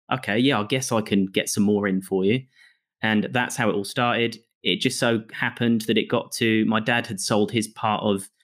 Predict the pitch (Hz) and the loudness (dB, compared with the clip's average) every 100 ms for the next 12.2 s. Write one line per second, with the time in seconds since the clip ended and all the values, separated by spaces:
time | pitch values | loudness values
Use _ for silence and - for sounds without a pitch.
0 | _ - 101 98 98 113 113 107 101 - | _ -4 0 0 2 0 2 0 0 2
1 | 107 - - _ - 110 120 113 - - | 0 0 -8 _ -2 0 2 0 -2 -4
2 | 104 101 95 - 104 107 104 104 101 95 | 0 2 0 -4 -2 0 2 2 2 0
3 | 98 - 104 95 - _ _ _ - - | -2 -2 -2 -2 -4 _ _ _ -4 0
4 | 110 110 107 110 110 110 120 107 104 101 | 0 2 2 2 0 -2 0 2 2 2
5 | 107 101 107 107 104 107 104 104 101 - | 2 2 2 2 2 2 2 2 0 0
6 | 107 101 107 107 - - - 104 104 110 | 0 2 2 0 -6 -20 -6 0 2 2
7 | 107 110 107 107 107 - - 113 - 123 | 2 2 2 2 0 -4 -2 -2 2 2
8 | 110 107 123 110 120 104 104 87 110 107 | 2 2 0 0 0 0 0 -2 -2 0
9 | 104 113 107 - 110 110 - 113 - 117 | 0 0 -2 -2 -2 -2 0 -2 0 0
10 | 110 101 113 101 95 104 - _ - 110 | 2 2 2 2 0 -4 -8 _ -6 -2
11 | 107 123 113 110 110 101 107 123 - 92 | 0 0 0 2 2 2 2 0 -2 -2
12 | 104 | -2